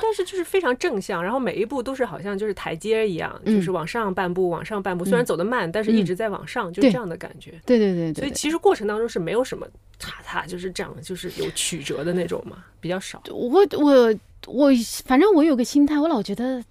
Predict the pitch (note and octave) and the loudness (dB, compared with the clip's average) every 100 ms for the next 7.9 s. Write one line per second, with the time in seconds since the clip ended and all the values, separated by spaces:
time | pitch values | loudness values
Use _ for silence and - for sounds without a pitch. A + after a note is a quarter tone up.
0 | - - G3 G3 A#3+ D4+ C#4+ C4+ C#4+ B3+ | -12 -4 0 4 6 8 8 8 6 6
1 | G#3+ G#3+ E3+ D#3+ C4+ G3+ D#3 C#3+ - F#3+ | 6 2 2 0 0 2 0 -4 -8 -2
2 | B3 C#4+ C#4+ B3 C#4+ B3+ C#4 C4+ G3 G3+ | 2 4 4 4 4 4 6 6 6 2
3 | A#3 A3 G#3 G#3+ G3+ A3+ F#3 - G#3 F3+ | 2 2 2 0 0 0 0 0 0 4
4 | C#4 C4 A#3+ F#3 G3+ G#3 G3 - - C#4 | 6 6 4 2 0 0 -2 -8 0 2
5 | A3+ E3 F#3 G#3+ A3 G#3 - D#3 - - | 2 2 0 0 0 -2 -4 -12 -10 -8
6 | F#3 F#3+ F#3 F#3 G4+ - F#4 A#3+ F#3+ - | -6 -6 -2 6 6 8 6 4 2 -4
7 | - - - F#3 F#3 G#4 G#4+ G#4 G4+ | -8 -10 -12 -10 2 6 8 8 6